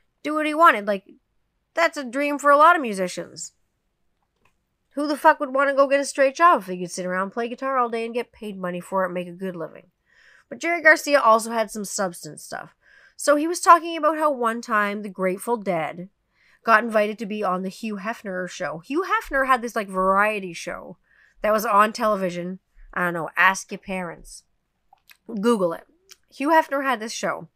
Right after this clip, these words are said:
and it was, like, a party show. It was, like, Hugh Hefner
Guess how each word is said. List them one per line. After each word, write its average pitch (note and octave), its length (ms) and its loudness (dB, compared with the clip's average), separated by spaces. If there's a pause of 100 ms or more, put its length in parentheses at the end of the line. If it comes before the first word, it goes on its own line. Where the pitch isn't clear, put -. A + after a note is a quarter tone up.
(140)
and G#3+ 100 -2
it A3 40 -6
was, A3 120 -8
like, B3 80 -6
a G3+ 80 -4
party A#3+ 640 -6
show. E3 380 -6
It E3 40 -10
was, F3 120 -8
like, F#3 200 -10
Hugh A#3 140 -8
Hefner G3+ 760 -4